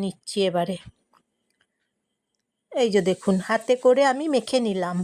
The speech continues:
সব উপকরণগুলো হাতে করে মাখিয়ে নিলাম। দুটো ডিম দিচ্ছি, ভেঙে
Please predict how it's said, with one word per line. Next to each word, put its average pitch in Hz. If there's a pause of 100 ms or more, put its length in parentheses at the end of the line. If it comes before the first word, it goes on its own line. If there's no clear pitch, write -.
(800)
সব 247 (500)
উপকরণগুলো 226 (880)
হাতে 226
করে 240 (140)
মাখিয়ে 202
নিলাম। 185 (520)
দুটো 233 (160)
ডিম 247 (600)
দিচ্ছি, 208 (1000)
ভেঙে 233